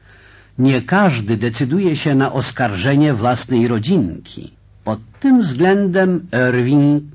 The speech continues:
ma wielką zasługę. Konkluzja nie wymaga wielu słów.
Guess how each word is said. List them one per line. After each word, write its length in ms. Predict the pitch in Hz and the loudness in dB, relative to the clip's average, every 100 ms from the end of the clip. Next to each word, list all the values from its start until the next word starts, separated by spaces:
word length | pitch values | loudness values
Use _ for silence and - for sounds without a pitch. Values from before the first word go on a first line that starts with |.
| - | -6
ma 240 | 90 87 | -4 -4
wielką 580 | 85 95 104 104 98 87 | -6 -4 -6 -8 -10 -8
zasługę. 600 | 92 87 - 76 - 71 71 69 - _ _ _ _ _ _ _ _ | -8 -10 -14 -14 -14 -16 -18 -20 -20 _ _ _ _ _ _ _ _
Konkluzja 960 | - 143 123 113 196 240 180 214 196 190 185 - | -2 2 2 2 2 2 2 2 2 0 -6 -10
nie 220 | 113 170 180 | 0 2 4
wymaga 540 | 139 101 113 98 101 | 2 2 0 -2 -4
wielu 360 | 85 92 87 82 | -2 -6 -6 -8
słów. 560 | - - - - - | -12 -14 -18 -18 -20